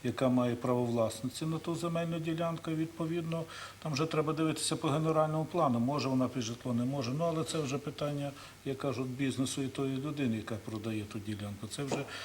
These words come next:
я чому кажу, що в нас нема території? Та тому що отак останні роки ту всю землю навколо Львова практично її розбазарили. Під О С Г, потім переводили під житло, потім продавали. І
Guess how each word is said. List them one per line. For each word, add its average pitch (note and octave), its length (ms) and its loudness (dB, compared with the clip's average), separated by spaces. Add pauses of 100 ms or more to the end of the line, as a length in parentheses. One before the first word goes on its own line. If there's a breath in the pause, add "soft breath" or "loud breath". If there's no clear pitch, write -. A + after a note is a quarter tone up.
(200 loud breath)
я E3+ 140 2
чому F#3 220 -2
кажу, F3+ 240 4
що D#3 140 0
в D3 40 0
нас C#3+ 220 2
нема C3+ 200 2
території? A#2+ 520 -2
Та C3+ 80 -4
тому E3+ 200 -2
що F3 140 0
отак E3+ 420 0 (420 loud breath)
останні D3 380 -2
роки D3+ 260 0
ту B2+ 120 -6
всю B2 240 -4
землю B2+ 240 2
навколо A#2+ 380 0
Львова A2+ 320 0 (120)
практично A2 420 -6
її A2 120 -2
розбазарили. A2+ 680 -4 (340 loud breath)
Під B2+ 160 -4
О C3+ 40 2
С B2+ 240 2
Г, D#3+ 60 2
потім A#2+ 300 -2
переводили A#2+ 720 0
під A#2 100 0
житло, C3 520 0
потім A#2 220 -2
продавали. C#3 640 0
І D3 140 -6